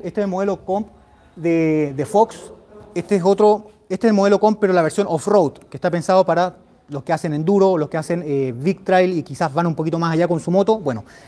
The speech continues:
esta suela tiene claramente un dibujo diferenciado, con mejor agarre, pensada para poder,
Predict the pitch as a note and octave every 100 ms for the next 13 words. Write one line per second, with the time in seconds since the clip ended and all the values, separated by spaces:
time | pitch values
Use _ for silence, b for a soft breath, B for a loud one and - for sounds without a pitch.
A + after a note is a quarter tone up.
0 | B G3+ G3+ G#3+ A3+ A3 A#3 A3 G3 F#3+
1 | F#3 F#3 F#3 F3+ F3+ E3 F3 F3 E3+ D3+
2 | C#3 G3+ G3 G3 B B B B - G3
3 | G#3 F#3+ F3+ F#3 F3+ F#3+ G3+ G3 D#3+ -
4 | F#3 F3+ F#3+ - _ _ A3+ G#3+ G#3 G3+
5 | F3 F#3 F#3+